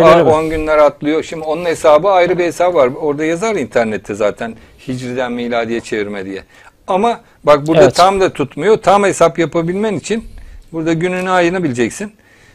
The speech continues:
Speaker 1: E, burada da şu oluyor.
Speaker 2: Bin dokuz yüz yirmi ikiye tekamül ediyor diyor.
Speaker 1: Yok, yirmi üçe
Speaker 2: Barış.
Speaker 1: tekabül eder. Şöyle dokuz nokta yedi yapsak, altı yüz yirmi bir nokta elli dört eklesek, e, şey yapar.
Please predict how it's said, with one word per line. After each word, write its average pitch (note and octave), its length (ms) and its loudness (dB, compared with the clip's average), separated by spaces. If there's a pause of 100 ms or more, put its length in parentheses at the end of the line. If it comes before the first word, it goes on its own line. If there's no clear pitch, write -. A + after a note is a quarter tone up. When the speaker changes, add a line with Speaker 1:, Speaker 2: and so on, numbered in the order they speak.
(180)
Speaker 1:
E, C3 160 -10
burada F3 260 -2
da G3 60 0 (300)
şu C3+ 60 0
oluyor. C3+ 60 2
Speaker 2:
Bin C#3 100 4
dokuz D#3+ 320 4
yüz D#3+ 160 0
yirmi D#3 300 2
ikiye D#3 260 2
tekamül A#2 480 0
ediyor A2+ 340 -2
diyor. A#2 240 -4
Speaker 1:
Yok, D#3 320 2
yirmi F3 280 4
üçe B2+ 140 4
Speaker 2:
Barış. G3 100 4
Speaker 1:
tekabül C3+ 460 6
eder. E3 280 2 (600)
Şöyle D3+ 600 2
dokuz F3 340 4
nokta G3+ 300 4
yedi F#3+ 240 6
yapsak, - 600 4
altı D3+ 300 4
yüz D#3+ 100 -2
yirmi F3 200 0
bir F3 100 -2
nokta E3+ 280 0
elli E3 220 0
dört F3 220 0
eklesek, B2+ 520 -8 (280)
e, D3 40 -20 (220)
şey - 180 -10
yapar. D3+ 260 -12